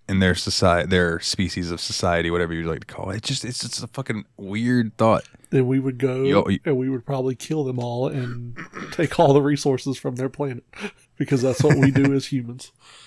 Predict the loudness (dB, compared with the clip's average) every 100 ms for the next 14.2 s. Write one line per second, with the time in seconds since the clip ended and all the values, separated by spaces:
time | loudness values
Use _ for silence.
0 | -20 _ -4 0 4 6 6 8 6 8
1 | 8 6 6 6 6 4 2 0 -4 -6
2 | -6 4 4 4 2 4 2 0 0 0
3 | -2 -2 0 0 0 0 2 2 -2 0
4 | 0 4 4 2 0 0 -2 -4 -4 -4
5 | -4 -6 -4 -4 -6 -10 -16 -16 -18 -8
6 | -8 -6 -8 -8 -18 -20 -20 -20 _ _
7 | -20 _ -20 -20 _ -20 -20 -20 -8 -2
8 | 0 2 2 2 2 2 0 0 -2 -2
9 | 0 0 -2 -2 2 2 2 0 0 -4
10 | -16 _ -4 -2 -4 _ _ -20 -20 -18
11 | -16 -16 -18 -20 -20 -20 -20 _ _ -20
12 | -20 -20 _ _ -20 -12 -8 -8 -6 4
13 | 6 8 6 4 _ _ -16 2 6 8
14 | 8 6